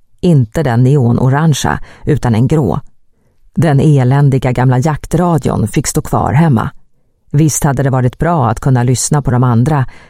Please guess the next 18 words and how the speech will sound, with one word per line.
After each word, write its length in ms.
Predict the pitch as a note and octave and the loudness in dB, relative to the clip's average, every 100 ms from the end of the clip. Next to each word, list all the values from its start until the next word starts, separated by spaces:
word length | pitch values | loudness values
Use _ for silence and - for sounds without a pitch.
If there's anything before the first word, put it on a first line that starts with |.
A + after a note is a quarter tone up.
| _ - | _ -2
men 180 | D#3+ | 0
det 80 | E3 | 2
var 160 | D#3 C#3+ | 0 0
något 180 | F3 - | 0 -2
glapp 380 | E3 D3+ - | -2 -2 -4
i 140 | C#3+ A#2+ | -2 0
laddaren. 560 | A#2+ C3+ D3 C#3+ A#1+ C#3 _ _ _ _ - | 0 -2 -2 -2 -4 -10 _ _ _ _ -2
Ljudet 520 | C#3 D#3+ D#3 B2+ - | 2 2 0 -2 -2
var 160 | A2+ | -2
raspigt, 640 | A2 C#3+ - - D2+ - - - | -2 -4 -6 -4 -6 -6 -14 -18
svårt 440 | - - D#3+ D#3 D3+ | -8 -2 0 0 -2
att 100 | C3+ | 0
höra, 400 | B2+ E2+ F2+ - - - | 0 0 -2 -6 -10 -8
även 340 | - D3+ A#2 C3 | -2 0 2 0
när 120 | C3 | 2
den 120 | A#2+ | 0
var 140 | G2 | -2
fulladdad. 720 | G#2 - D3+ F#2+ G#2 G#2 G#2+ | -2 -2 0 0 -2 -4 -6